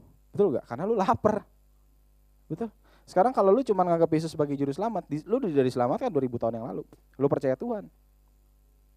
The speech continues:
Udah, habis itu lu nggak butuh dia lagi. Makanya kenal Tuhan jangan sepotong-sepotong. Kalau mau, mau sosial, ngomong sepocong-sepocong. Salah lu kenal Tuhan sepotong-sepotong. Kenal tuh keseluruhan.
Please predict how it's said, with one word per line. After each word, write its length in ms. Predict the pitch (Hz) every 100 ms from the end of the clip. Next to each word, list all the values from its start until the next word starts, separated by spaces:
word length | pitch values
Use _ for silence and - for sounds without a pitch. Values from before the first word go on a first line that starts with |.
| _
Udah, 240 | - 311 196
habis 160 | 147
itu 80 | 208
lu 80 | 370
nggak 160 | 170 135
butuh 160 | 123
dia 160 | 117 113
lagi. 240 | 294 262 - _ _ _ _ _ _ _ _ _ _ - - - _ _ _ _ _ _ _ _ 170
Makanya 560 | 160 123 147 233 175
kenal 320 | - 156 151
Tuhan 160 | 139 175
jangan 240 | 190 135
sepotong-sepotong. 880 | 143 139 135 131 - 160 - 139 131 127 _ _ _ _ _ _ _ _ _ _ _ _ -
Kalau 240 | 113 120 123
mau, 80 | 127
mau 160 | 131
sosial, 320 | 127 117 135 139
ngomong 320 | 127 131 131
sepocong-sepocong. 960 | - 120 - 123 120 123 123 120 117 _ _ _ _ _ _ _
Salah 420 | _ 131 143 160 143
lu 140 | 120
kenal 240 | 117 113
Tuhan 160 | 113 110
sepotong-sepotong. 640 | 110 110 110 107 107 107 101
Kenal 320 | 135 131 135
tuh 140 | 160
keseluruhan. 640 | 135 131 131 147 139 131